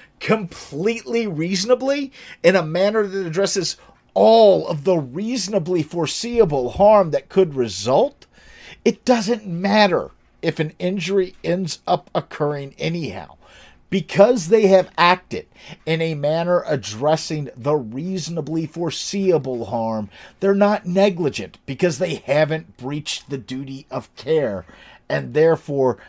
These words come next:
they're not liable for the injury. And a person has no obligation to go out there and determine what any possible harm could be.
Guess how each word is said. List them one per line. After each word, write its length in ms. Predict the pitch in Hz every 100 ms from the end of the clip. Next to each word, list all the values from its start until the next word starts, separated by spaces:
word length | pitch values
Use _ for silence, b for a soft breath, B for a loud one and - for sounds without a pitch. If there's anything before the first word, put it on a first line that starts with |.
| B
they're 340 | 113 117 156 151
not 440 | 135 147 151 147 -
liable 960 | 123 120 147 170 175 120 92 87 101 - _
for 420 | _ - 127 131 120
the 220 | 110 127 -
injury. 580 | 143 139 127 90 76 _ _ b b b b b
And 120 | - 185
a 40 |
person 540 | - 226 247 - 196 160 B
has 400 | B 208 214 143
no 460 | 208 175 214 226 226 -
obligation 960 | 208 185 220 151 139 156 156 - 87 _ b b b b
to 60 | 127
go 400 | 98 151 214 202
out 320 | 113 98 _
there 320 | 87 82 85 _ B B B
and 240 | 180 175 143
determine 580 | 151 - 190 190 156 - b
what 240 | - 185 - _ _
any 500 | 151 165 196 139 85 - _
possible 600 | - 135 143 - 95 95
harm 480 | 87 113 123 90 85
could 400 | - 120 98 76
be. 280 | - 131 -